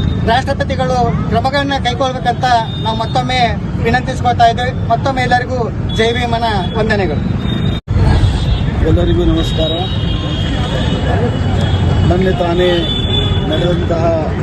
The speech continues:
Speaker 2: ಒಂದು ದುರ್ಘಟನೆ, ಅತ್ಯಂತ ಹೇಯವಾದಂತಹ ಮತ್ತು ಖಂಡಿಸಲೇಬೇಕಾದಂತಹ ಒಂದು ದುಷ್ಕೃತ್ಯ ನಮ್ಮ ದೇಶದಲ್ಲಿ ನಡೆದು ಹೋಯಿತು.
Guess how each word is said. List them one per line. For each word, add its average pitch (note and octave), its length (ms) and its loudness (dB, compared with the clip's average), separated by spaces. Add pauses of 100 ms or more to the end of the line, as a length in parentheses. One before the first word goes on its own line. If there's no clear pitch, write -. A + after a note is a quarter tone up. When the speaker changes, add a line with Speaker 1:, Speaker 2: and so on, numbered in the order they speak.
(380)
Speaker 2:
ಒಂದು - 440 2
ದುರ್ಘಟನೆ, E3 480 2 (1400)
ಅತ್ಯಂತ - 460 2
ಹೇಯವಾದಂತಹ F#3 960 2 (1080)
ಮತ್ತು F#3+ 420 2 (440)
ಖಂಡಿಸಲೇಬೇಕಾದಂತಹ F#3+ 1120 2
ಒಂದು - 440 2
ದುಷ್ಕೃತ್ಯ - 440 2 (800)
ನಮ್ಮ - 160 4 (120)
ದೇಶದಲ್ಲಿ - 420 4
ನಡೆದು - 260 4
ಹೋಯಿತು. - 280 2